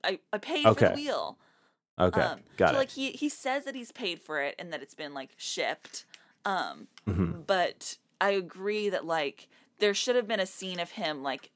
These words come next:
Speaker 1: paying, like, where we see him paying for it. Um,
Speaker 2: Yeah.
Speaker 1: some s-, sort of
Speaker 2: Yeah.
Speaker 1: triumphant, like,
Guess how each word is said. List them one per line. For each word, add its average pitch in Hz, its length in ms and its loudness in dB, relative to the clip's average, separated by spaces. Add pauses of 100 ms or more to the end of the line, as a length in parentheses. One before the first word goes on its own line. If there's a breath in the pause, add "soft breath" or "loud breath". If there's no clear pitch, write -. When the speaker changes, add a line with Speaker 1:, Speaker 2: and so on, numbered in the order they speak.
Speaker 1:
paying, 165 420 0
like, 180 180 0
where 170 80 -4
we 185 100 -4
see 190 340 -2
him 170 240 -4
paying 117 340 -4
for - 240 -12 (220)
it. - 180 -12 (440 soft breath)
Um, 170 200 0 (100)
Speaker 2:
Yeah. 104 240 8
Speaker 1:
some 196 200 0
s-, - 120 -8 (120)
sort 170 180 2
of - 80 0
Speaker 2:
Yeah. 180 80 8
Speaker 1:
triumphant, 151 640 0
like, - 420 -6